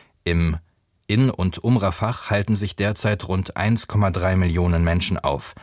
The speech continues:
Die meisten von ihnen flohen vor dem Krieg aus anderen Teilen des Gazastreifens dorthin, zum Teil auf Anordnung des israelischen Militärs.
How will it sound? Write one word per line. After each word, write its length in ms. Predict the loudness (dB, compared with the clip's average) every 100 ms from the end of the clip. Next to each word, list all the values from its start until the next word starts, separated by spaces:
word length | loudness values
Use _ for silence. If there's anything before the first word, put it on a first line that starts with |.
| -20 -20 -14 -4
Die 80 |
meisten 400 | 0 2 2 0
von 180 | 0 0
ihnen 360 | 0 2 4 4
flohen 480 | 2 0 2 2 2
vor 180 | 0
dem 200 | 0 0
Krieg 500 | -2 -2 -2 -4 -8 -4
aus 220 | -4 -2
anderen 440 | 0 2 2 0
Teilen 460 | 0 0 2 2 0
des 180 | -2 -2
Gazastreifens 840 | 0 0 0 -2 -2 -2 -2 -2
dorthin, 500 | -2 -2 -2 0 0 -2 -12 -16
zum 200 | -4 -4
Teil 280 | 0 0 0
auf 260 | -2 -4 -6
Anordnung 800 | 0 0 2 0 0 0 0 0
des 160 | 0 -4
israelischen 720 | -4 -2 -2 -2 0 0 0
Militärs. 720 | 2 0 0 0 -2 -4 -10